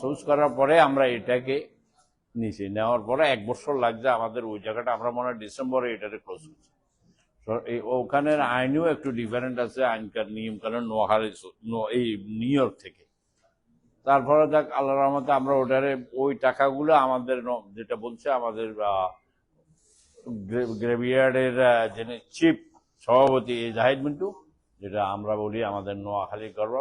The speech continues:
বাংলাদেশিদের জন্য গর্ব, এই সবগুলোর নেতৃত্বে সে ছিল। আমরা, আমরা ছিলাম, আমি সভাপতি, অন্যান্য লোক, আমাদের ট্রাস্টি বোর্ডের চেয়ারম্যান সবাই ছিলাম। আমরা সবাই ফাইন্যান্সিয়ালি হেল্প করছি, ফাইন্যান্সও আনছি আমরা বাইরে থেকে, ও আনছে, এগুলো আমরা সবাই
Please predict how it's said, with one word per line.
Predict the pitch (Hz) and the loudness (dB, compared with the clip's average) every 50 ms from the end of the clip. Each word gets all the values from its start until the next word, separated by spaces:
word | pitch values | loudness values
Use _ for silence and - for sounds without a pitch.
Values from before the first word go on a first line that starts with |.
| 139 - | -6 -6
বাংলাদেশিদের | 123 110 104 98 95 98 92 - _ 98 98 104 104 101 110 | -8 -8 -8 -8 -10 -12 -14 -16 _ _ _ -18 -14 -10 -8
জন্য | 110 110 110 113 107 | -8 -6 -6 -6 -4
গর্ব, | 104 113 117 127 135 165 208 - _ _ _ _ _ _ _ _ | -2 -2 -2 -2 -4 -6 -8 -10 _ _ _ _ _ _ _ _
এই | - - - - | -14 -14 -14 -4
সবগুলোর | - - 170 165 165 170 165 170 165 156 | 0 0 0 2 0 0 2 2 2 2
নেতৃত্বে | 139 131 127 - - 120 117 - _ - 139 131 | 0 -2 -2 -4 -8 -12 -12 -12 _ -6 -6 -6
সে | - - - 85 90 90 - _ | -6 -8 -10 -10 -10 -10 -10 _
ছিল। | 101 90 87 85 | -14 -12 -12 -10
আমরা, | 92 104 123 147 190 - 101 - _ - | -10 -10 -10 -10 -8 -10 -10 -10 _ -12
আমরা | 123 139 180 - | -10 -8 -8 -6
ছিলাম, | - 165 185 220 185 143 123 | -4 -2 2 2 2 2 2
আমি | 117 123 135 131 113 - | 0 -2 -4 -8 -8 -4
সভাপতি, | 131 131 135 139 139 139 127 - 139 135 135 131 - - _ _ _ _ - | -2 0 0 0 0 -2 -6 -6 -6 -6 -6 -8 -12 -18 _ _ _ _ -8
অন্যান্য | - 123 123 127 139 139 139 143 | -4 -2 0 0 0 0 0 0
লোক, | 139 135 135 127 117 | 0 2 0 0 -2
আমাদের | 123 123 127 131 131 127 - | -2 -4 -2 -4 -4 -2 -2
ট্রাস্টি | 123 123 - - 143 | -2 -2 -2 -4 -6
বোর্ডের | 131 135 131 131 127 - | -4 -4 -4 -4 -4 -2
চেয়ারম্যান | 135 131 131 131 131 127 | -2 -2 -2 -2 -6 -4
সবাই | - 131 127 135 139 131 | -2 0 0 0 0 0
ছিলাম। | 123 131 127 131 123 110 - - _ _ _ _ _ _ - | 0 2 4 4 2 2 0 -6 _ _ _ _ _ _ -4
আমরা | 110 117 123 131 135 127 | -2 0 4 4 4 4
সবাই | 127 131 127 135 135 131 | 4 4 6 6 4 4
ফাইন্যান্সিয়ালি | - 123 127 131 139 139 135 113 131 143 139 135 131 127 | 2 0 0 0 0 -2 -4 -4 -2 -2 -2 0 2 2
হেল্প | 123 131 135 131 - | 2 2 0 -2 -6
করছি, | 131 123 - - 131 135 | -8 -8 -6 -6 -6 -4
ফাইন্যান্সও | 123 120 120 123 131 139 139 135 123 - 147 135 | -4 -2 -2 -2 -2 -2 -2 -4 -4 -2 0 0
আনছি | 120 120 120 110 - 143 | 0 0 -2 -4 -4 -2
আমরা | 131 131 131 | 0 0 4
বাইরে | 123 127 127 120 117 - | 4 4 4 4 0 -4
থেকে, | 139 131 117 131 135 127 | -8 -6 -4 -4 -4 -2
ও | 127 131 135 | 0 0 2
আনছে, | 135 131 123 117 - 151 147 131 - _ _ _ _ _ _ _ _ _ - | 2 2 0 -4 -8 -8 -10 -10 -10 _ _ _ _ _ _ _ _ _ -2
এগুলো | 151 143 143 156 160 165 | -2 -2 -2 -2 -4 -4
আমরা | 160 156 151 156 156 | -4 -4 -6 -8 -10
সবাই | 147 - 135 131 131 143 | -8 -8 -6 -6 -6 -6